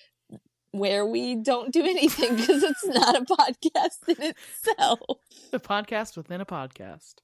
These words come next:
Speaker 1: It's the part of the episode where we give you an item that we love, is very handy, and, uh, something you may want to purchase yourself.
Speaker 2: Mm-hmm.
Speaker 1: So this one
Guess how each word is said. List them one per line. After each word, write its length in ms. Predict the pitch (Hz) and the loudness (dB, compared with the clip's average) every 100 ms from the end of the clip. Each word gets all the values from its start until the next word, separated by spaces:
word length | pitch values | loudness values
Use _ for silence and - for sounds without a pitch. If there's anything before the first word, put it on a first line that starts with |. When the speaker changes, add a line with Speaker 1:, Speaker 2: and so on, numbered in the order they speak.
| _ - - - - - - _ | _ -18 -16 -16 -18 -20 -20 _
Speaker 1:
It's 180 | - - | -8 -6
the 120 | 285 247 | -4 -6
part 360 | - 254 247 | 0 0 2
of 140 | 269 247 | -2 -4
the 120 | - | -2
episode 840 | 180 190 - 170 165 160 165 165 - | -2 -4 -8 -4 -4 -4 -6 -6 -8
where 260 | 175 170 151 | -8 -6 -4
we 300 | 151 151 170 | -6 -8 -6
give 260 | 180 185 180 | -6 -4 -6
you 300 | 180 170 165 | -6 -6 -8
an 120 | 151 - | -12 -16
item 460 | 151 147 139 147 135 | -16 -16 -18 _ -14
that 200 | 139 156 | -12 -6
we 160 | 165 175 | -6 -4
love, 400 | 147 147 143 127 | -6 -8 -10 -14
is 200 | 82 - | -16 -14
very 240 | - 156 175 | -10 -6 -6
handy, 720 | 160 151 147 139 139 135 160 _ _ _ - _ _ - | -8 -12 -12 -12 -10 -12 -14 _ _ _ -20 _ _ -8
and, 480 | 190 170 170 165 165 | -6 -4 -6 -6 -2
uh, 520 | 165 165 180 180 180 | 0 0 -2 -4 -8
something 460 | - 220 220 240 226 | -8 -8 -6 -6 -6
you 100 | 226 | -4
may 220 | 220 233 | -4 -6
want 300 | 214 226 233 - - | -6 -8 -10 -14 -10
to 440 | 226 233 233 240 - | -6 -6 -6 -8 -8
purchase 720 | 247 - 277 - - - _ _ - | -8 -8 -12 -14 -20 -20 _ _ -18
yourself. 560 | 247 262 262 339 - _ _ _ _ _ _ _ _ 214 | -12 -12 -12 -14 -16 _ _ _ _ _ _ _ _ -16
Speaker 2:
Mm-hmm. 320 | 214 277 196 180 | -8 -8 -8 -10
Speaker 1:
So 180 | - 202 | -2 0
this 320 | 269 370 - | 2 0 -2
one 440 | 180 170 175 240 | -4 -2 -4 -6